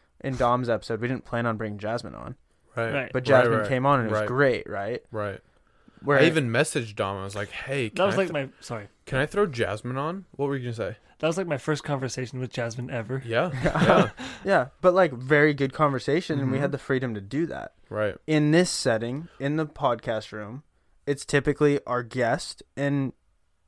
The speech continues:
Speaker 1: maybe a friend, but typically that friend knows they're not coming on the podcast.
Speaker 2: Right.
Speaker 1: And
Speaker 2: Or
Speaker 1: it's
Speaker 2: even,
Speaker 1: intentional.
Speaker 2: even to bring Andrew on while,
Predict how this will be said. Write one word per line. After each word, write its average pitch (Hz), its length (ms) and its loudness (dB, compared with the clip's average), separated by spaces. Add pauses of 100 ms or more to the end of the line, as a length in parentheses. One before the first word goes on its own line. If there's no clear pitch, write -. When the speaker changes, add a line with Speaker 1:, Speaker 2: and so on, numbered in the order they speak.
(160)
Speaker 1:
maybe 147 340 2
a 127 60 2
friend, 123 480 -6 (500)
but 139 300 0
typically 151 420 0
that 135 260 4
friend 156 280 4
knows 131 260 2
they're 120 100 -2
not 113 300 -4
coming 110 260 -8
on 95 120 -8
the 85 80 -14
podcast. - 560 -12 (320)
Speaker 2:
Right. 117 300 0 (100)
Speaker 1:
And 147 100 2
Speaker 2:
Or 165 80 8
Speaker 1:
it's 208 140 4
Speaker 2:
even, 196 60 0
Speaker 1:
intentional. 156 520 -6 (120)
Speaker 2:
even 180 320 -2
to 185 40 0
bring 143 340 0
Andrew 139 520 -2
on 110 260 -2
while, 107 640 2